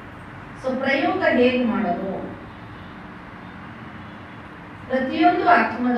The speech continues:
ಮುಂದೆ, ಯಾಕೆ ಪದೇ ಪದೇ ಸ್ಮೃತಿ ಮಾಡ್ಕೊಳ್ಳಿ, ಇದು ನಮ್ಮದು ಅಂತಿಮ ಜನ್ಮ, ಅಂತಿಮ ಸಮಯ. ನೋಡಿ, ಅಂತಿಮ ಜನ್ಮ ಯಾರ್ದು? ನಮ್ದೆಲ್ಲದ್ದು.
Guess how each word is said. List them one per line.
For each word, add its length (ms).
ಮುಂದೆ, 300
ಯಾಕೆ 440
ಪದೇ 680
ಪದೇ 180
ಸ್ಮೃತಿ 460
ಮಾಡ್ಕೊಳ್ಳಿ, 520
ಇದು 680
ನಮ್ಮದು 600
ಅಂತಿಮ 540
ಜನ್ಮ, 320
ಅಂತಿಮ 480
ಸಮಯ. 260
ನೋಡಿ, 320
ಅಂತಿಮ 440
ಜನ್ಮ 440
ಯಾರ್ದು? 320
ನಮ್ದೆಲ್ಲದ್ದು. 640